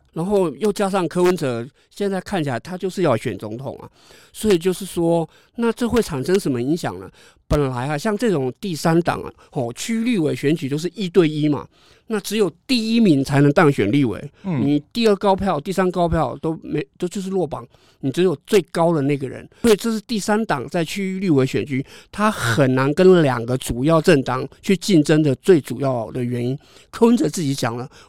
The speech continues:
Speaker 1: 我提名的人每个人只能给两百万这样，这是钱少。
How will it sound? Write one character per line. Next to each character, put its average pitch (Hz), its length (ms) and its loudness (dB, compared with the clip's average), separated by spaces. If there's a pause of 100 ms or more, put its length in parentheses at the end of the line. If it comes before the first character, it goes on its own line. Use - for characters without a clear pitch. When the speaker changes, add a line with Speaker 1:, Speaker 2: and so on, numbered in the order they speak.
Speaker 1:
我 123 320 -2
提 151 200 4
名 180 120 8
的 135 120 4
人 120 200 0
每 127 180 0
个 127 100 2
人 127 160 4
只 131 120 0
能 123 140 4
给 127 160 2
两 123 220 -2
百 120 160 -2
万 131 220 -2
这 131 80 -4
样， 120 140 -4 (340)
这 151 120 2
是 147 320 2 (240)
钱 123 360 0
少。 - 300 -2